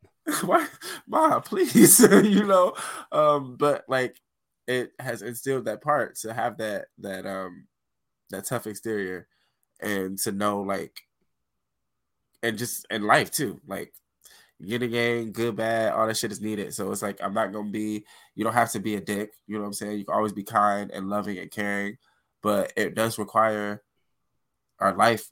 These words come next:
requires some of your, your, your edge, your dark. Like, don't let people play in your face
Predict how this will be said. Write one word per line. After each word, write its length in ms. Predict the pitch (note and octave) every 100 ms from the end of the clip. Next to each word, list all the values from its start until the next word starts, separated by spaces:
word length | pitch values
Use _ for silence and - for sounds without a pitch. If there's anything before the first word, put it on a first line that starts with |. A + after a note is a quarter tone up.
| _
requires 500 | G2 F#2+ G#2+ G#2 G2
some 160 | - G#2
of 60 | G#2
your, 260 | G2 G2 _
your, 240 | - G2 G2 -
your 120 | G2
edge, 400 | G2+ C3+ A#2 C#2
your 100 | F#2
dark. 340 | F#2+ C#3 A#2+ -
Like, 380 | F2+ F2+ - - _ _ _ _ _ _ _ -
don't 160 | A2
let 100 | B2
people 180 | C3 A2
play 160 | A#2 A#2
in 60 |
your 100 | G#2+
face 440 | G#2+ C#3+ F2 -